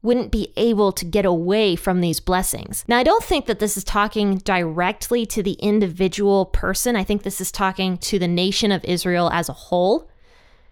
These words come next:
The, the Israelites wouldn't be able to get away from these blessings. Not that they would want to, but it's almost as if their cup would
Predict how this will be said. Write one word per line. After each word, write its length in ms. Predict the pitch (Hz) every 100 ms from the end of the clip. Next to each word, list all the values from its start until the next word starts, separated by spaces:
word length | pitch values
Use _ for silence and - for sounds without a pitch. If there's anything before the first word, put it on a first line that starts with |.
| _ _
The, 300 | - 202 240
the 200 | 214 233
Israelites 480 | 311 349 302 247 233
wouldn't 260 | 233 220 196
be 180 | 202
able 160 | 208 196
to 80 | 202
get 220 | 165 208
away 440 | 190 170 180 208
from 220 | 196 196 175
these 180 | 175
blessings. 480 | 156 185 196 - 160
Not 160 | - 202
that 120 | 208
they 120 | 214
would 100 | 185
want 320 | 170 165 214 -
to, 240 | - -
but 200 | - - - - - _ - _
it's 160 | 226 254
almost 340 | 254 247 220
as 160 | 220 185
if 320 | 208 202 - - - - -
their 280 | 208 208 202
cup 380 | - - 240 -
would 220 | 196